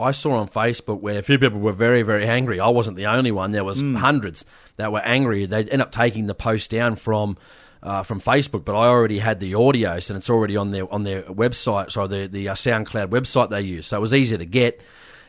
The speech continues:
Speaker 1: And, yeah, people were very unhappy. You know, they didn't
Speaker 2: Yeah.
Speaker 1: know what to say. They were like, "What are you doing? I thought S F P fighting for my gun rights." So I guess where do they stand? That's what I'd like to know. And if they're not really, if they're only a shooting and fishing and hunting party, well, that's great. Just at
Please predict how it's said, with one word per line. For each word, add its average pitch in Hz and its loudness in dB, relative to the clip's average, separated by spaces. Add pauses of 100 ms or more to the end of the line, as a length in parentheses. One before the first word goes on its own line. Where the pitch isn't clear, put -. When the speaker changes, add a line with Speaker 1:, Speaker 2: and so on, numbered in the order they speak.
Speaker 1:
And, 120 -2
yeah, 127 2
people 147 4
were 127 6
very 131 6
unhappy. 123 2
You 95 -4
know, 113 -2
they 123 0
didn't 113 2
Speaker 2:
Yeah. 107 6
Speaker 1:
know 117 4
what 117 0
to 98 -14
say. 131 0
They 120 0
were 110 2
like, 104 -6
"What 135 2
are - 0
you 110 -2
doing? 135 4
I 120 2
thought 123 2
S 110 0
F 113 -4
P 113 -2
fighting 113 -2
for 104 -6
my 101 -4
gun 127 2
rights." 143 4 (400)
So 135 2
I 131 2
guess 151 0
where 147 8
do 143 6
they 139 6
stand? 151 0
That's 117 -4
what 131 -2
I'd 120 0
like 123 2
to 123 -2
know. 139 2
And 160 4
if 143 2
they're 147 4
not 131 2
really, 127 4 (160)
if 131 -2
they're 156 0
only 170 2
a - 0
shooting 139 4 (220)
and 117 -6
fishing 131 0
and 117 -2
hunting 175 2
party, 127 -2
well, 190 -2
that's 202 0
great. 156 2
Just 135 -10
at - -20